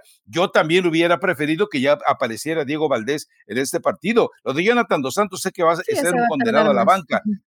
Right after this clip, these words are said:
Speaker 1: porque mientras tengas ahí a Richard Sánchez, a Pedro Aquino y a Fidalgo al lado de Diego Valdés, no hay espacio para Jonathan Dos Santos. O sea, re-, recordemos, él está jugando, él está en el América no porque lo pidiera Solari, no porque lo pidiera Baños,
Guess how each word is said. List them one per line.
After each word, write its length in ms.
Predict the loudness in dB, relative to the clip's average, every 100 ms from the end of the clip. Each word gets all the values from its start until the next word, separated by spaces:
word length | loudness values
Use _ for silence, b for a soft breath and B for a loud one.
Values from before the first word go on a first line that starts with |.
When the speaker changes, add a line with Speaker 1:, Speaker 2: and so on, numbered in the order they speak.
| _
Speaker 1:
porque 320 | -2 2 0
mientras 380 | 0 0 -2 0
tengas 360 | 0 2 2
ahí 300 | 2 0 0 -2
a 80 |
Richard 380 | -2 -2 -2 -2
Sánchez, 400 | 0 -2 -2 -4
a 80 | -2
Pedro 280 | -2 0 0
Aquino 380 | -2 -2 -2 -2
y 100 | -4
a 80 |
Fidalgo 600 | -4 -2 4 4 2 -6 -10 b
al 200 | -4 2
lado 240 | 2 4 2
de 340 | 2 -2 -4
Diego 280 | -4 0 2
Valdés, 360 | 2 0 -4 -6 _ 0
no 80 | 2
hay 140 | 2
espacio 420 | 0 0 -2 -2
para 160 | -2 -2
Jonathan 420 | -2 -4 -4 -4
Dos 140 | -6 0
Santos. 480 | 0 0 -10 -18
O 60 | -8
sea, 240 | 2 2
re-, 80 | 2 b b
recordemos, 680 | -4 0 2 4 2 0 -6 _ _ 0
él 160 | 4
está 260 | 2 2 -2
jugando, 400 | -2 0 2 2
él 120 | 0
está 200 | 0 0
en 80 | -2
el 120 | 0
América 480 | 0 0 -2 0 -2
no 140 | -2 -2
porque 280 | -4 -2
lo 120 | -4 -4
pidiera 460 | -4 0 0 0
Solari, 480 | -2 0 2 2 0
no 100 | -6
porque 240 | -6 -6
lo 100 | -6
pidiera 360 | -6 -4 -2 0
Baños, 500 | 2 0 -2 -6 -8